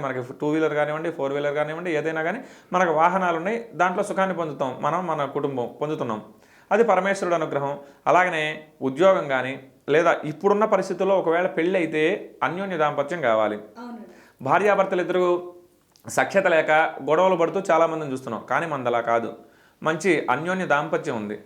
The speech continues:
Speaker 1: అది పరమేశ్వరుడు అనుగ్రహం. అలాగనే ఆరోగ్యం, ఇప్పుడున్న దీంట్లో ఆరోగ్యం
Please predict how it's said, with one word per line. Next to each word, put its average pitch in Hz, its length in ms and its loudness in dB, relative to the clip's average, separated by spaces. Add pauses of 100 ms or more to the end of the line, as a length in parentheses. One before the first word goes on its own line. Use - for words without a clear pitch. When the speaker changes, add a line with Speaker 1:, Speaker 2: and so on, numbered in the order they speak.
(160)
Speaker 1:
అది 180 160 0
పరమేశ్వరుడు 170 500 0
అనుగ్రహం. 127 400 -4 (520)
అలాగనే 196 380 6 (280)
ఆరోగ్యం, 135 480 2 (440)
ఇప్పుడున్న 156 460 0 (340)
దీంట్లో 170 380 0 (320)
ఆరోగ్యం 175 400 2